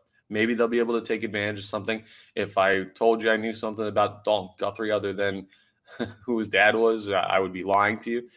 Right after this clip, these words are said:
But hey, he's a legacy. Maybe he'll be, maybe he'll be good tonight. I, I don't know. Bottom of the lineup is nasty, though, and not nasty in a good way for the Philadelphia Phillies. So, hey, top of the order, show up, take care of business against the pitcher that you, in theory, can handle,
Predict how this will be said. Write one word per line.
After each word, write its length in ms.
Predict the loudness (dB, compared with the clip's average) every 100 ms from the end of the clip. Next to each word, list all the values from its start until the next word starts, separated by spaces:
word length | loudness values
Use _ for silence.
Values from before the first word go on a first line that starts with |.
| _
But 120 | -2 0
hey, 80 |
he's 120 | 0 0
a 60 |
legacy. 400 | 2 2 0 -10 _ _ _ -6
Maybe 280 | -2 0 0
he'll 240 | -2 -4
be, 300 | -2 -4 -6 _ _ _ _ _ -20 _ _
maybe 220 | -8 -8 -8
he'll 100 | -10
be 120 | -12
good 280 | -10 -10 -12
tonight. 380 | -16 -16 -16 -8
I, 180 | -6 -6 -2
I 140 | -2
don't 160 | -4 -12
know. 120 | -18 _ 0
Bottom 240 | 2 2
of 60 | 0
the 60 | -4
lineup 340 | -4 -6 -10
is 120 | -18
nasty, 420 | -18 -14 -12 -14 -12
though, 180 | -14 -14 _ _ _ -6
and 120 | 2
not 280 | 4 4 4
nasty 400 | -2 -2 -8 -14
in 60 |
a 40 | -14
good 160 | -18 -16
way 100 | -18 -14
for 160 | -14
the 60 | -12
Philadelphia 500 | -8 -6 -6 -10 -16
Phillies. 380 | -14 -12 -10 2
So, 260 | 2 2 -2 -20 _
hey, 140 | 0 6
top 200 | 8 8
of 60 |
the 100 | 6
order, 220 | 4 2 2
show 260 | 4 8
up, 320 | 8 4 -12 _ _
take 180 | -2 0
care 140 | 4 4
of 80 |
business 340 | 4 0 -2 -4
against 240 | -2 -4
the 80 | -4
pitcher 320 | -2 -2 -2
that 160 | -4 -6
you, 240 | -8 -10 -14 _ _ _
in 180 | -4 0
theory, 320 | 4 4 4
can 240 | 0 -2 0
handle, 460 | 0 0 -2 -6